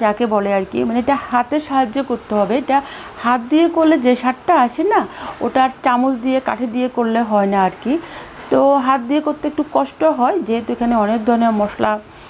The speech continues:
তো গ্লাভস পরে নিলে ভালো হয়, কিন্তু আমার বাসায় গ্লাভস ছিল না, আমি একদম ডাইরেক্ট হাত দিয়ে চটকানো শুরু করছি।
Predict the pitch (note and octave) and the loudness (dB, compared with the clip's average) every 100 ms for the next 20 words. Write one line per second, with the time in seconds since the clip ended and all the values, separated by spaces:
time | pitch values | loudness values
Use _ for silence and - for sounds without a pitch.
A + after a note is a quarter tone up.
0 | - - A#3+ G3 G#3+ B3 B3+ - - - | -20 -6 -4 0 2 2 -2 -14 -20 -20
1 | - - B3 A#3+ B3 A#3+ G#3+ G3+ G3+ A3+ | -10 -2 0 2 2 2 2 2 2 2
2 | G3+ D#4 E4+ G3 A3 G#3 G#3 A3 G#3 G3+ | 0 0 -2 -4 0 2 4 2 0 -2
3 | A3 G#3 G3+ G#3 - A3 G#3+ A3 G3 G3+ | -4 0 0 0 -2 0 2 2 0 0
4 | G#3+ G#3+ - - - G#3 F#3+ G3+ A3+ A#3 | -2 -4 -14 -10 0 0 0 0 2 2
5 | G#3 G3+ A3 C4 - - G3+ G3 G3+ G#3+ | 2 2 2 0 -4 -2 0 0 0 0
6 | A3 G#3+ - G#3 G#3+ G#3+ G3+ G3 G3 - | 0 -2 -2 0 0 0 0 0 -2 2